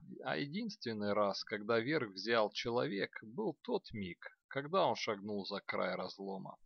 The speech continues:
«Но ты пришёл, ты убил их всех», длился горячий возле самого уха шёпот. Я чувствовала, как они умирали. Люди и не люди, вампиресса.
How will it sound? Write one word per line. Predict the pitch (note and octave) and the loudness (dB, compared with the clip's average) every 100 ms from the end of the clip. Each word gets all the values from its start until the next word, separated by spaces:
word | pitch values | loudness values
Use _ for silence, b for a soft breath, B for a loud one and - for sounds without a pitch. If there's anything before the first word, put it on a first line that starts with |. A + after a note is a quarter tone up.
| - - _ _ _ _ _ _ _ _ _ - _ _ _ _ - | -20 -20 _ _ _ _ _ _ _ _ _ -20 _ _ _ _ -6
«Но | A#2 | -4
ты | C3 D#3+ | 0 -2
пришёл, | - E3+ D3+ - G3 A#2 - _ | 0 -2 0 -2 -2 -2 -4 _
ты | - | 0
убил | C3+ D#3 E3+ F#3+ | 0 2 2 2
их | G2+ | 0
всех», | - - - - - - _ _ _ _ _ _ - | -2 -2 -2 -2 -6 -20 _ _ _ _ _ _ -12
длился | G2 G2 G2 - G2 | -4 0 0 0 2
горячий | G2+ A2+ E3+ - A2 | 4 6 4 2 -2
возле | G2 F#2 G2 | -2 -2 -2
самого | - G#2 F#2+ F#2+ G2 - | 0 2 2 2 0 -2
уха | G#2 - G2+ - | -4 -4 -12 -8
шёпот. | - A#2 G2+ - - _ _ B B B | -6 -4 -6 -8 -20 _ _ B B B
Я | C#3 D#3 | 0 2
чувствовала, | - G#3+ - - G2 F#2 | 0 -2 -2 0 2 2
как | G2+ - | 0 -2
они | F#2 F2+ | -2 -2
умирали. | F#2 F#2 F#2 F#2 F#2 - _ _ _ - | 0 0 2 0 -2 -10 _ _ _ 0
Люди | A#2 F#3 F#3 G2 F#2 | 4 4 2 -2 -2
и | F2+ | 0
не | F#2+ | 0
люди, | A2+ D#3 D#3 G#2 - _ | 2 0 -2 -6 -16 _
вампиресса. | G2+ G2 - G#2+ C3+ - - - | -2 -2 0 0 0 -2 -6 -10